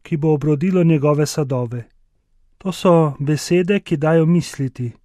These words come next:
kako veliko odgovornost ima tisti, ki je bil poklican delati v Gospodov vinograd,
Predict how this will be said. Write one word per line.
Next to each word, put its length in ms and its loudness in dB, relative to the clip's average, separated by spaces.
kako 260 -8
veliko 380 -4
odgovornost 760 0
ima 200 0
tisti, 460 -8
ki 120 -8
je 60 -2
bil 160 -4
poklican 600 -4
delati 360 -2
v 40 -2
Gospodov 520 -4
vinograd, 540 -2